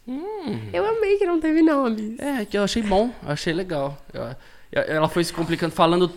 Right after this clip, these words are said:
Speaker 1: nomes ali sozinha e não teve
Speaker 2: E
Speaker 1: o
Speaker 2: não teve nomes.
Speaker 1: Foi bom, acho
Speaker 2: Pra
Speaker 1: que
Speaker 2: escolher o que é, o que quer
Speaker 1: a
Speaker 2: comer.
Speaker 1: produção até tirou pra não causar
Speaker 2: <laughs> Tirou.
Speaker 1: conflito, é. Talvez
Speaker 2: Tirou
Speaker 1: tenha tirado.
Speaker 2: a produção?
Speaker 1: Talvez a produção tenha
Speaker 2: Nomes?
Speaker 1: tirado.
Speaker 2: Tá. É, não, é, é verdade. Eu sou indecisa, muito indecisa. Muito.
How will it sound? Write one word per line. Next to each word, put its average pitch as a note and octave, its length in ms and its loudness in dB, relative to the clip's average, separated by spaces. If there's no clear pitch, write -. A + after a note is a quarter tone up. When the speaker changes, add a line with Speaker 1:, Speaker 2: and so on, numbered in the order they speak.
Speaker 1:
nomes F3+ 480 8
ali E3+ 120 6
sozinha F3+ 480 4
e - 20 0
não A3 140 0
teve G#3 300 0
Speaker 2:
E D3 40 2
Speaker 1:
o C3+ 60 0
Speaker 2:
não C4+ 160 -2
teve C#4 360 0
nomes. F#3+ 360 -6
Speaker 1:
Foi D#3 140 2
bom, B2+ 240 -2
acho B2 120 -4
Speaker 2:
Pra B3+ 120 4
Speaker 1:
que C#3+ 80 2
Speaker 2:
escolher A3+ 280 0
o - 40 -6
que A3+ 80 -6
é, G#3+ 100 -4
o A3 60 -14
que - 160 -20
quer A3 80 -8
Speaker 1:
a G#3 40 -8
Speaker 2:
comer. A#3 280 -2
Speaker 1:
produção D#3 260 2
até E3 160 2
tirou D3 300 2
pra D3+ 120 -4
não D3+ 140 0
causar A#2+ 600 -4
Speaker 2:
<laughs> - 40 -18
Tirou. D3 220 -2
Speaker 1:
conflito, B2 360 -4
é. G#2+ 60 -6
Talvez C#4 240 0
Speaker 2:
Tirou D4+ 140 8
Speaker 1:
tenha - 20 0
tirado. G4+ 200 6
Speaker 2:
a - 40 4
produção? B3+ 400 0
Speaker 1:
Talvez C3 200 -6
a C#3 40 -2
produção C#3+ 280 -2
tenha A#3+ 120 6
Speaker 2:
Nomes? C#4 380 4
Speaker 1:
tirado. D3+ 120 -8
Speaker 2:
Tá. F#3+ 300 -2
É, G#3 340 0
não, F#4 220 2
é, D4 320 4
é A#3 60 -2
verdade. B3 440 -2
Eu G3+ 80 -12
sou A3 120 -10
indecisa, G#3 600 -6
muito A3 380 -4
indecisa. A#3+ 360 -10
Muito. F#3+ 520 -8